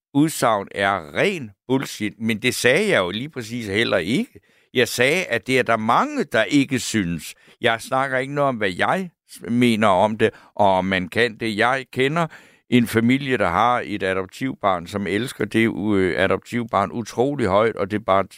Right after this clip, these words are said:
adoptivbarn elsker sine for-, øh, forældre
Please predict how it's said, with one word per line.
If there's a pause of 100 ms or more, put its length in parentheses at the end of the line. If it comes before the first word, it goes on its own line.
adoptivbarn (400)
elsker
sine
for-,
øh,
forældre